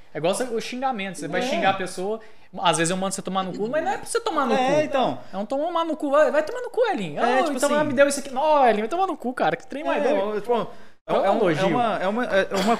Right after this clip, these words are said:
Speaker 2: uma forma de expressão que a gente tem que só a gente conhece de uma certa forma,
Speaker 1: Isso
Speaker 2: né?
Speaker 1: mesmo.
Speaker 2: Tem pessoas que às vezes não vão enten-, não vai entender e pega o contexto e leva pro outro lado.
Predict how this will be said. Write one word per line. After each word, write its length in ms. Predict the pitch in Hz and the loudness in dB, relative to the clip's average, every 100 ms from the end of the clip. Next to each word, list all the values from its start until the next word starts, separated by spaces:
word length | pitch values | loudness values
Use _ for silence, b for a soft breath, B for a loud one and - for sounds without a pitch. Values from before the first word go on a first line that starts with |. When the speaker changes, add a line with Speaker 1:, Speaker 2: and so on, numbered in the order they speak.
| 190 | 0
Speaker 2:
uma 160 | 185 | -2
forma 320 | 185 214 247 214 | 4 6 6 4
de 60 | |
expressão 560 | 190 196 170 - 175 220 | 0 0 0 0 -2 0
que 80 | 220 | 0
a 40 | |
gente 220 | 185 190 - | 0 -4 -8
tem 140 | 202 | -8
que 100 | 202 | -8
só 200 | - 226 | -6 -4
a 40 | |
gente 240 | 220 220 - | -4 -6 -10
conhece 360 | - 277 226 226 | -12 -10 -8 -8
de 60 | |
uma 120 | 151 135 | -10 -10
certa 260 | 131 123 | -10 -12
forma, 240 | - 160 160 | -12 -8 -6
Speaker 1:
Isso 120 | 208 | -4
Speaker 2:
né? 60 | 254 | -4
Speaker 1:
mesmo. 160 | 185 | -2
Speaker 2:
Tem 100 | 156 | -4
pessoas 340 | 147 147 156 143 | -4 -4 -4 -6
que 60 | |
às 40 | 147 | -6
vezes 140 | 151 | -6
não 80 | 165 | -6
vão 100 | 180 | -8
enten-, 220 | 190 233 | -8 -10
não 140 | 190 180 | -6 -4
vai 100 | 202 | -4
entender 340 | 202 190 208 | -6 -2 -2
e 60 | 240 | -2
pega 340 | 233 226 226 | 0 0 2
o 180 | 226 208 | -2 -6
contexto 440 | 202 202 - 202 208 | -6 -4 0 0 -2
e 20 | |
leva 180 | 104 98 | -8 -6
pro 120 | 107 | -8
outro 180 | - 127 | -8 -6
lado. 320 | 151 135 | -4 -4